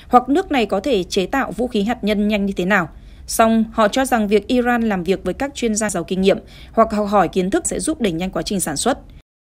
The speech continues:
Liên quan đến cuộc bầu cử Tổng thống Mỹ năm hai nghìn không trăm hai mươi tư, ứng viên Đảng Cộng hòa Donald Trump cho biết bà Kamala Harris sẵn sàng gây chiến với Nga nếu giành chiến thắng trong cuộc bầu cử sắp tới.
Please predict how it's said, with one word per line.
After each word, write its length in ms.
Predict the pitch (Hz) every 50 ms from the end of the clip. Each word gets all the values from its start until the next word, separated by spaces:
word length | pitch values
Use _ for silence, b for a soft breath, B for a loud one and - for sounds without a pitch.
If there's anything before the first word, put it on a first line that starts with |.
| _ _ _ _ _ b b b
Liên 180 | b 330 330 320
quan 180 | 339 339 311
đến 220 | 262 269 240 254 277
cuộc 180 | 339 311 -
bầu 140 | 233 240 226
cử 260 | 220 - 254 220 185 -
Tổng 180 | 208 190 170 160
thống 180 | - 190 202
Mỹ 140 | 226 240 262
năm 160 | 302 311 277
hai 100 | 285 269
nghìn 140 | 240 233 202
không 200 | - 254 233 240
trăm 240 | 233 - 254 233 226
hai 120 | 233 226
mươi 120 | 220 226 226
tư, 280 | - 262 269 262 226 - - -
ứng 140 | 262 247 269
viên 180 | 320 311 294
Đảng 140 | 277 233 185
Cộng 160 | - 214 208
hòa 160 | 208 202 190 185
Donald 300 | 196 214 214 214 208 202
Trump 280 | - - 214 214 208 196
cho 140 | - 214 202
biết 220 | 196 254 320 349 - B B B B B B
bà 160 | 226 254 247
Kamala 440 | 247 269 285 285 285 285 277 277 262
Harris 300 | - 262 277 320 349 -
sẵn 180 | 254 240 277
sàng 240 | 277 - 254 226 190
gây 120 | 180 202
chiến 220 | 190 - 190 175 180
với 100 | 202 214
Nga 260 | 226 240 240 233 220 -
nếu 140 | 196 190 196
giành 180 | - 269 226
chiến 160 | - 214 208
thắng 260 | 202 214 202 220 269 302
trong 140 | 294 262
cuộc 160 | - 240 214 202
bầu 120 | 190 180
cử 140 | - - 180
sắp 180 | - - 196 -
tới. 280 | - 185 170 175 226